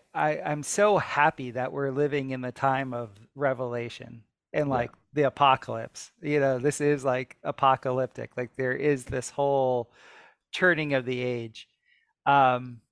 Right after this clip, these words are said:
Speaker 1: with this notice of liability, let, let's get into some of the details with it. This notice of liability first started with the smart meters, right? Well, look, first,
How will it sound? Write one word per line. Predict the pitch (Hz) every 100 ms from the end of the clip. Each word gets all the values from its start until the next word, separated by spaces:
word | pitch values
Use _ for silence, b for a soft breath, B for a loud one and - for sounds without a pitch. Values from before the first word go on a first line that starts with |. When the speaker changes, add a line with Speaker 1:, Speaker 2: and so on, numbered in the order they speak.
| _ _ _ _ _ _ -
Speaker 1:
with | 156 190 -
this | 196 196 190 -
notice | 160 165 165 170 160
of | 151 123
liability, | 135 131 135 123 127 127 123 123 127 135 151
let, | 151 185 -
let's | 160 180
get | - 170
into | 170 156 147
some | - 147
of | 135
the | 127
details | 120 151 156 151 131 123 120 -
with | 127 127 -
it. | 120 123 - - _
This | 127 156 -
notice | 175 170
of | 165 139
liability | 143 143 135 135 135
first | 131 147 147 -
started | 143 135 127
with | 131 -
the | 123
smart | - 143 151 -
meters, | 123 110 113
right? | 131 135
Well, | 147 180 202
look, | 175 202
first, | 202 190 -